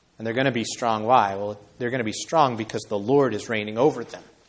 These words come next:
in Mount Zion from this time forth and forevermore. And this is the second point, a remnant restored. This is a big theme throughout the prophets, that yes, judgment is coming on the nation as a whole. The bulk of Israel's population is gonna be killed or carried off in exile.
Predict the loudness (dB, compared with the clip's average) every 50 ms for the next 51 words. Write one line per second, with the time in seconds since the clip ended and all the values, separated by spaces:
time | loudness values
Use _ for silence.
0 | _ _ -6 -6 -4 -2 -2 -2 -2 0 4 6 6 6 6 4 -2 -6 -12 -10
1 | -8 -6 -4 -4 -4 -2 -2 -2 -2 -2 -2 -4 -4 -4 -6 -12 -6 -2 -2 -2
2 | -2 -4 -6 -2 0 0 0 0 -2 -8 -10 -10 -10 -10 -8 -4 -4 -4 -4 -4
3 | -10 -8 -2 0 0 0 -2 -8 -14 -20 -20 -20 -20 -12 -2 0 0 0 2 0
4 | 0 0 0 -2 -4 -6 -8 -10 -12 -14 -16 -20 -20 _ _ _ _ _ _ _
5 | _ _ _ _ -10 -10 -8 -8 -10 -10 -6 -4 -2 -2 -2 -2 -6 -10 -20 -20
6 | _ _ _ _ -20 _ _ _ _ -20 _ _ _ _ _ _ _ _ _ -10
7 | -8 -8 -6 -6 -6 -4 2 2 2 2 2 -4 -2 -2 -2 -4 -4 -2 2 4
8 | 4 4 4 2 -8 -2 -2 -2 -2 -2 -6 -10 -10 -8 -8 -8 -2 4 4 4
9 | 4 4 2 2 0 0 0 -4 -8 -8 -8 -8 -6 -4 -2 -2 -2 -2 -2 -2
10 | -2 0 0 -2 -2 -2 -6 -6 -4 -4 -4 0 4 6 6 6 4 2 -2 -6
11 | -8 -10 -20 -20 -20 -12 _ -2 -2 -2 2 8 10 10 10 10 8 2 -2 0
12 | 4 4 4 4 4 2 2 6 8 8 8 8 6 4 4 4 2 0 -2 -6
13 | -6 -6 -6 -6 -6 -4 -6 -6 -4 0 0 2 2 2 0 -2 -4 -2 -2 0
14 | 4 6 6 6 6 4 -4 -2 -2 -2 -2 0 2 4 4 4 4 2 -2 -4